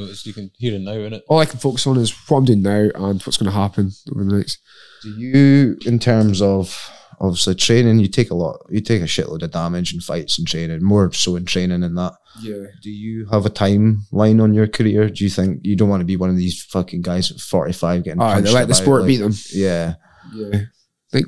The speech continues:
Speaker 2: pe-, people, I'll go, I'll go back to the question in a second, but, like, the likes of Khabib retired on top, yeah? Uh, G S P retired on top. You know, you don't really see much fighters doing that. Then you watch Chuck Liddell.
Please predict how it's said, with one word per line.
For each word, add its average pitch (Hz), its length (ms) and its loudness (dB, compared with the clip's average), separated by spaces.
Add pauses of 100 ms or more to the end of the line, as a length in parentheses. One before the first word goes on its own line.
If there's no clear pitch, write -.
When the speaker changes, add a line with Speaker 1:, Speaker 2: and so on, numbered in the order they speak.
Speaker 2:
pe-, 151 220 2 (100)
people, 127 440 2 (140)
I'll 117 100 0
go, 139 220 0
I'll 147 80 4
go 151 120 4
back 120 160 -4
to - 80 -12
the 113 60 -4
question 110 260 2
in - 20 0
a - 20 0
second, 107 200 2
but, 104 80 -2
like, 107 180 -4 (300)
the 139 60 0
likes 147 140 2
of - 60 -4
Khabib 123 420 4
retired 123 380 4
on 117 80 4
top, 104 300 2
yeah? 104 220 2 (640)
Uh, 101 200 4
G 120 180 4
S 113 80 0
P 117 240 4
retired 110 340 2
on 107 100 2
top. 104 360 2 (220)
You 120 80 -2
know, 113 120 0
you 98 260 -4
don't 139 180 4
really 127 160 4
see 120 240 4
much 110 220 2
fighters 107 320 2
doing 110 220 4
that. 104 260 2 (760)
Then 123 180 4
you 123 120 6
watch - 280 2
Chuck - 220 -2
Liddell. 104 420 2